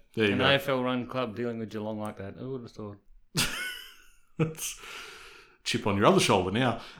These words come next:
Speaker 1: Uh, patreon dot com slash hawk talk pod,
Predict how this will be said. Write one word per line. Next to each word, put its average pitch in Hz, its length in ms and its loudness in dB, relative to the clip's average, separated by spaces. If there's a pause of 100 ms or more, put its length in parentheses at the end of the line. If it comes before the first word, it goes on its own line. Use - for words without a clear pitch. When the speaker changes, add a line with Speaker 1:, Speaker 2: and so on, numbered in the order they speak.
(120)
Speaker 1:
Uh, 135 400 8
patreon 165 560 8
dot 131 180 4
com 123 320 6
slash 113 240 2
hawk 123 220 2
talk 110 300 2
pod, 104 440 4